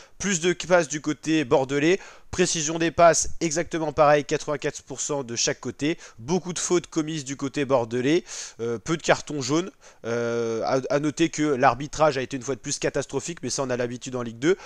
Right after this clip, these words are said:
Souvent l'arbitrage la saison dernière était en faveur de Bordeaux, on peut dire que ce soir c'était le cas.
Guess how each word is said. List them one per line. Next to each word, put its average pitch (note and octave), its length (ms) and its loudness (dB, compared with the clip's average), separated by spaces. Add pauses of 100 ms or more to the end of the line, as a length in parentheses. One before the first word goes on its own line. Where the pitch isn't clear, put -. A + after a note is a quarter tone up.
(200)
Souvent F#3 480 6
l'arbitrage D#3 500 6
la D#3 80 4
saison D3 240 -4
dernière D3+ 240 2
était C#3+ 140 0
en C#3+ 60 0
faveur C#3 280 2
de C#3 80 -2
Bordeaux, C#3+ 280 0
on D#3+ 40 -4
peut C#3 140 -4
dire D#3 140 2
que C3+ 80 -8
ce C3 140 -6
soir D#3 160 0
c'était C3+ 240 -6
le A2 60 -10
cas. D#3+ 260 8